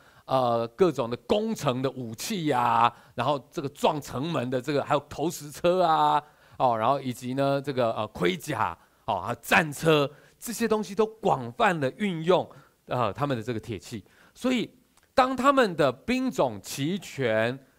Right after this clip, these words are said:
然后部队精良的时候，整个以色列，呃，整个这个亚述帝国，他们就是准备好要去四处征战了。在他们最强盛的时候，不只是把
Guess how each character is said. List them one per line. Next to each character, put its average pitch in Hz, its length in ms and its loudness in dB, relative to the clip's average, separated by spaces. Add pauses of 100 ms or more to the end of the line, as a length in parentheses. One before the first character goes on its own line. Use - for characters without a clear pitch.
(120)
然 131 280 0
后 160 260 6
部 220 260 -2
队 214 180 6
精 226 260 -2
良 160 180 6
的 135 100 0
时 113 200 -8
候， 143 320 4 (260)
整 139 260 0
个 139 400 2
以 131 200 -4
色 165 260 4
列， 151 360 2
呃， 127 220 4
整 127 200 -4
个 127 140 2
这 156 80 -2
个 151 80 -2
亚 117 180 -4
述 196 160 -8
帝 170 160 -6
国， 98 300 -6 (340)
他 - 160 -2
们 147 220 -2 (520)
就 143 120 -6
是 127 140 -10
准 92 260 -16
备 107 160 0
好 90 180 -8 (200)
要 123 180 -4
去 113 160 -16
四 120 380 -10
处 95 320 -16
征 90 240 -12
战 85 200 -6 (120)
了。 - 180 -20 (880)
在 185 160 0
他 175 80 0
们 165 100 -6
最 156 140 -6
强 110 240 -8
盛 135 160 -6
的 104 80 -8
时 90 180 -16
候， 92 240 -8 (600)
不 247 100 -6
只 123 300 -14
是 147 180 -12
把 98 440 -2